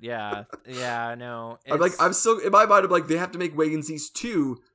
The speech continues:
Speaker 2: going easter."
Speaker 1: Go a little further east.
Speaker 2: Because
Speaker 1: Yeah.
Speaker 2: Richard Lewis is like, "Oh, I don't fit in here either." 'Cause you don't. But,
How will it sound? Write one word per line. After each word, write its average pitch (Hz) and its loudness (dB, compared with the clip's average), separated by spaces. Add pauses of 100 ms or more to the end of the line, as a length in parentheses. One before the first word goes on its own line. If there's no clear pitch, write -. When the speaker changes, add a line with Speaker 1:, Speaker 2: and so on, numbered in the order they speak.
(460)
Speaker 2:
going 160 2
easter." 123 -4 (260)
Speaker 1:
Go 254 -10
a 254 -10
little 240 -8
further 208 -10
east. 131 -10
Speaker 2:
Because 175 -2
Speaker 1:
Yeah. - -2 (440)
Speaker 2:
Richard 160 -6
Lewis 170 2
is 143 -6
like, 151 4
"Oh, - 6
I 151 6
don't 160 0
fit 165 -6
in 160 -2
here 165 -4
either." 139 -2 (680)
'Cause 147 -6
you 165 -4
don't. 170 -2 (1300)
But, 220 -2